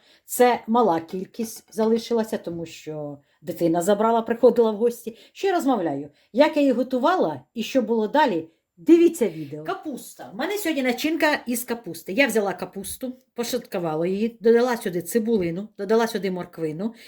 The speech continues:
сіль, е, перець чорний.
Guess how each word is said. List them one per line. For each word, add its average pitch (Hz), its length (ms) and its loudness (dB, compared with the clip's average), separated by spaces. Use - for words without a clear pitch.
сіль, 254 520 0
е, 175 140 -6
перець 214 460 0
чорний. 226 600 -2